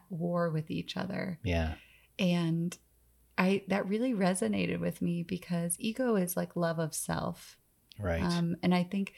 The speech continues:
Speaker 1: so selfless love and what's the word?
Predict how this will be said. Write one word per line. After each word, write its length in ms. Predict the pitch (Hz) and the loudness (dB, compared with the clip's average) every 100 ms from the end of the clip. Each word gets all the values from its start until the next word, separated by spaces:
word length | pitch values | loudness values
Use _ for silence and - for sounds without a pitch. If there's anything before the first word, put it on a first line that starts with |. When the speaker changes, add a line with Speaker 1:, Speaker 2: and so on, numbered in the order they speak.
| - | -14
Speaker 1:
so 220 | - 180 | -2 0
selfless 720 | 170 - 202 214 208 180 165 - | 0 0 0 -2 0 0 0 -2
love 480 | 170 170 165 165 - _ - - _ | 0 0 -2 -4 -12 _ -20 -20 _
and 640 | 185 175 170 165 165 160 - _ _ _ _ _ _ _ _ _ _ _ _ _ _ _ _ _ _ _ _ | -2 0 0 0 -2 -2 -8 _ _ _ _ _ _ _ _ _ _ _ _ _ _ _ _ _ _ _ _
what's 240 | 220 220 - | -10 -8 -6
the 120 | 170 | -6
word? 380 | 151 151 156 | -4 -4 -4